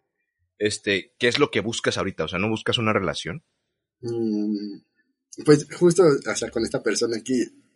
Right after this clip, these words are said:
Speaker 2: que estaba
Speaker 1: Ok.
Speaker 2: conociendo, que estaba conociendo,
Speaker 1: Ajá.
Speaker 2: pues,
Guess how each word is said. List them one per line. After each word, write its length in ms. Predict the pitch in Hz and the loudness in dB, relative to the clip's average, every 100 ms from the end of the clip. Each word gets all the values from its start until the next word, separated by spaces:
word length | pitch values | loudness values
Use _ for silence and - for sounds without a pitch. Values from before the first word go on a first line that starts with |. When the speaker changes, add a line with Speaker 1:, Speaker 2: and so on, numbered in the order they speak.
| _ _ _ _ | _ _ _ _
Speaker 2:
que 100 | - | -10
estaba 200 | - - | -4 -2
Speaker 1:
Ok. 60 | 82 | 2
Speaker 2:
conociendo, 580 | 92 104 139 143 147 165 | 2 4 4 6 4 2
que 60 | - | 2
estaba 180 | 117 120 | 2 4
conociendo, 540 | 156 160 151 143 175 - _ _ _ _ _ _ _ _ - | 4 8 8 8 4 -2 _ _ _ _ _ _ _ _ -8
Speaker 1:
Ajá. 380 | 80 80 85 _ | -6 -4 -8 _
Speaker 2:
pues, 240 | 151 147 | 8 8